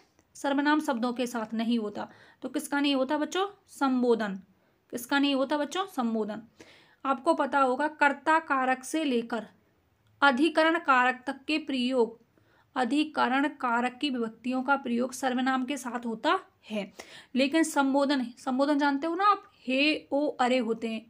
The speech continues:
इसका प्रयोग सर्वनाम शब्दों के साथ नहीं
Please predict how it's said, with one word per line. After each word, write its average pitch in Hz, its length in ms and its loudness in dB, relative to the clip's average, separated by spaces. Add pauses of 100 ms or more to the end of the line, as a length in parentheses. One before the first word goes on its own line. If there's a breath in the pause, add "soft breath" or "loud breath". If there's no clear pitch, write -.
इसका 311 320 -2
प्रयोग 247 380 -4
सर्वनाम 254 480 0
शब्दों 220 340 -6
के 240 140 -2
साथ 240 260 -6
नहीं 226 340 0